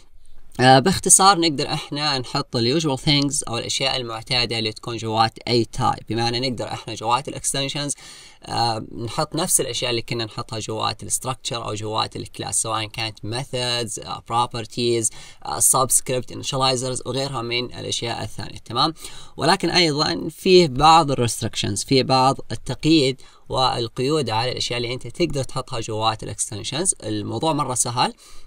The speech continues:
خلونا اول شيء نشوف ماذا، آه، او ايش الاشياء اللي نقدر، نقدر احنا نحطها جوات الاكستنشن. تمام؟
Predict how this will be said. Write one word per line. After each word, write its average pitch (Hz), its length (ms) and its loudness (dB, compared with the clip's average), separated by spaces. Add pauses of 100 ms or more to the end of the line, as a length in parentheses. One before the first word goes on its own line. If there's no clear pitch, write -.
خلونا 180 260 2
اول 156 160 2
شيء 165 120 0
نشوف 151 360 -4
ماذا، 147 520 -2 (220)
آه، 117 340 -2
او 113 340 -4
ايش - 100 2
الاشياء 156 260 2
اللي 131 100 2
نقدر، 123 200 -2
نقدر 131 240 -2
احنا 127 180 -8
نحطها 117 200 -8
جوات 110 300 -4
الاكستنشن. - 460 -6
تمام؟ 120 260 -2